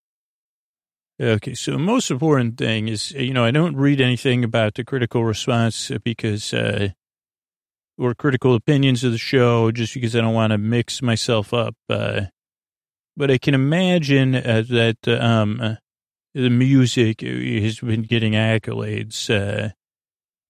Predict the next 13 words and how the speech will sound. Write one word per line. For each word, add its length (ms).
and 440
Ludwig 1400
Göransson 1200
is, 360
uh, 420
the, 240
and 140
I 80
may 160
be 160
pronouncing 520
that 220
incorrectly, 1300